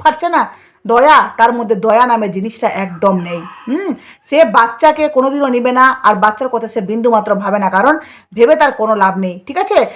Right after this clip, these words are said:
আর সে বাচ্চা চায় না গো, বাচ্চা চায় না। বাচ্চাকে যদি সে ভালোবাসতো না, তাহলে সে কখনোই পরকীয়া জিনিসটা করতো না, কারণ ফকলা তাকে আগেই বলে দিয়েছে যে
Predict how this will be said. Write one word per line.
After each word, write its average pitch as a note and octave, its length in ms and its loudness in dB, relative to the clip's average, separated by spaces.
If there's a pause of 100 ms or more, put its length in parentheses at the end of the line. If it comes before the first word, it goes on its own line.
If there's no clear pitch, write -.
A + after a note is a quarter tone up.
(160)
আর A3+ 180 4
সে F#4+ 100 0
বাচ্চা C#4+ 360 2 (260)
চায় F4 360 2
না G#4 80 6 (100)
গো, G#3 200 4
বাচ্চা A3+ 400 2
চায় B3 340 0
না। A#3 160 0 (160)
বাচ্চাকে B3+ 460 0
যদি A3+ 180 2
সে A#3 140 0
ভালোবাসতো G#3 560 0
না, C#4 140 2 (420)
তাহলে A#3 220 -4
সে B3 160 -6
কখনোই A#3 400 -2
পরকীয়া A3 320 0
জিনিসটা G3+ 320 -6
করতো G3 280 -6
না, F#3 100 -2
কারণ A3 300 2 (100)
ফকলা A3+ 280 0
তাকে G#3+ 200 -4
আগেই A#3+ 300 -4
বলে C4 220 0
দিয়েছে A3 300 2 (480)
যে C4 120 0